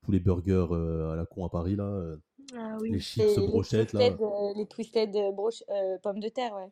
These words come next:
Speaker 1: Ouais, c'est ça, ils faisaient ça. Et il y avait aussi, euh, par contre, j'étais tombé dans un espèce de petit food court où ils faisaient que des, euh,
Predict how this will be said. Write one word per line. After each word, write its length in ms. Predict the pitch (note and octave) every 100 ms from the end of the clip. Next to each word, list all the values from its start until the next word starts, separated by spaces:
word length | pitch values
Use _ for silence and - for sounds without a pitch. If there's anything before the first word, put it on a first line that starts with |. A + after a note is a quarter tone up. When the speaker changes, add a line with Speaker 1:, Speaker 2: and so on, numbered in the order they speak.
| _ _ -
Speaker 1:
Ouais, 180 | G#2 F#2
c'est 100 | F#2+
ça, 180 | A2+ G2
ils 80 |
faisaient 140 | F2 F2+
ça. 400 | - G#2 A#2 -
Et 80 | F#2+
il 40 | F2+
y 60 | F#2
avait 180 | F2
aussi, 420 | F#2+ F2 - G#2 G2+
euh, 280 | F2 E2
par 140 | D#2+ F#2
contre, 120 | F#2
j'étais 140 | -
tombé 200 | - F#2
dans 160 | F2+ F2
un 60 | F2
espèce 320 | - G2+ F#2
de 80 | E2+
petit 280 | - - -
food 200 | - -
court 300 | B2 B2+ - _ _
où 40 | F#2
ils 60 |
faisaient 140 | F2 G2+
que 120 | A2
des, 200 | G#2 G#2+
euh, 500 | G2+ F#2+ F2+ F2+